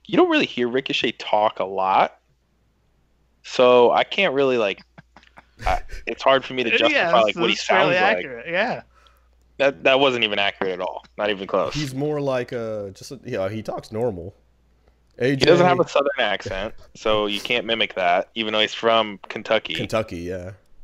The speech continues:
Speaker 1: I figured he would, but, um, I don't see a reason for A J losing the title.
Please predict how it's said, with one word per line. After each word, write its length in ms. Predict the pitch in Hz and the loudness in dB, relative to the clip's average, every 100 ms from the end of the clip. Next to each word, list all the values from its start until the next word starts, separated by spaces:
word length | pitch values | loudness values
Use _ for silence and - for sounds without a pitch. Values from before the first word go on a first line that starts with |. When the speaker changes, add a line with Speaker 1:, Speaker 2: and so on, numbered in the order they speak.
| - - _ - | -20 -20 _ -14
Speaker 1:
I 40 | - | -8
figured 300 | 190 156 107 | -2 2 2
he 80 | |
would, 480 | 95 123 110 95 110 _ _ - | 4 4 4 2 -4 _ _ -4
but, 300 | 98 95 90 _ _ _ _ _ _ _ _ _ _ - | 2 2 2 _ _ _ _ _ _ _ _ _ _ 0
um, 420 | 120 127 127 123 _ _ _ _ - 92 | 4 6 6 4 _ _ _ _ -6 0
I 80 | |
don't 160 | 147 147 _ | 0 0 _
see 420 | - - - 135 | -20 -16 -6 -2
a 40 | 123 | -2
reason 380 | 113 117 113 110 | -2 -4 -6 -10
for 220 | - 101 | -4 0
A 160 | 98 107 | 0 0
J 160 | 104 | 0
losing 280 | 101 107 107 | -2 -4 -6
the 60 | 104 | -2
title. 440 | 104 104 107 110 | 2 4 2 -2